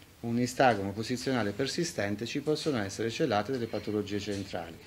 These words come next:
malattie demilinizzanti, patologie tumorali. Per quanto riguarda la Meniere, l'incidenza della vertigine parossistica nella Meniere nelle casistiche di chi se ne occupa è più elevata. Eh,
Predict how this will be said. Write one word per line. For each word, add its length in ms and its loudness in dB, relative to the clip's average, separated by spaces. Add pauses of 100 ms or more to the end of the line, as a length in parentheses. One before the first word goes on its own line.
(240)
malattie 400 0
demilinizzanti, 840 2
patologie 540 -2
tumorali. 580 -8 (480)
Per 120 -2
quanto 260 4
riguarda 380 8
la 100 8
Meniere, 640 4 (380)
l'incidenza 520 4
della 160 8
vertigine 460 4
parossistica 640 2
nella 220 2
Meniere 880 2 (1040)
nelle 300 10
casistiche 640 6
di 120 4
chi 160 4
se 120 4
ne 140 6
occupa 1000 6
è 260 4
più 160 0
elevata. 920 0
Eh, 800 4